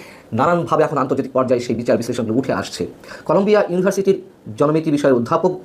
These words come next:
রাষ্ট্রবিজ্ঞানী ডেভিড জেফরি স্যাক্স তিনি একটি লেখা লিখেছেন আন্তর্জাতিক গণমাধ্যমে, সেখানে তিনি দুই দিয়ে চার মিলিয়ে এটি উপস্থাপন করার চেষ্টা করেছেন যে শেখ হাসিনা বিরোধী অভ্যুত্থানে যুক্তরাষ্ট্রের হাত ছিল, যেভাবে হাত ছিল পাকিস্তানের ইমরান খান সরকারের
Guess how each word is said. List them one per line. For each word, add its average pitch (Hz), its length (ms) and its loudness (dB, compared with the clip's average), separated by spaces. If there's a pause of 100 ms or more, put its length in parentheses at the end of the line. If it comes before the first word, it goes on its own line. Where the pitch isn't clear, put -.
রাষ্ট্রবিজ্ঞানী 147 500 0 (320)
ডেভিড 156 200 2
জেফরি 160 200 0
স্যাক্স 170 340 -4 (240)
তিনি 160 160 2
একটি 151 260 -2 (480)
লেখা 160 280 2
লিখেছেন 208 320 0
আন্তর্জাতিক 185 240 -2
গণমাধ্যমে, 190 400 2
সেখানে 185 240 -4
তিনি 180 200 -4 (600)
দুই 151 160 4
দিয়ে 170 160 4
চার 156 240 0
মিলিয়ে 175 320 2 (400)
এটি 147 140 -4
উপস্থাপন 185 300 0
করার 165 140 2
চেষ্টা 165 180 0
করেছেন 151 220 0
যে 147 240 2 (340)
শেখ - 180 -2
হাসিনা 160 220 0
বিরোধী 151 220 4
অভ্যুত্থানে 165 520 2 (920)
যুক্তরাষ্ট্রের 143 600 0 (120)
হাত - 240 -2
ছিল, 90 300 -4
যেভাবে 156 460 2
হাত 143 160 -4
ছিল 143 200 0 (220)
পাকিস্তানের 131 400 0 (220)
ইমরান 143 280 0
খান 147 260 -6
সরকারের 120 400 0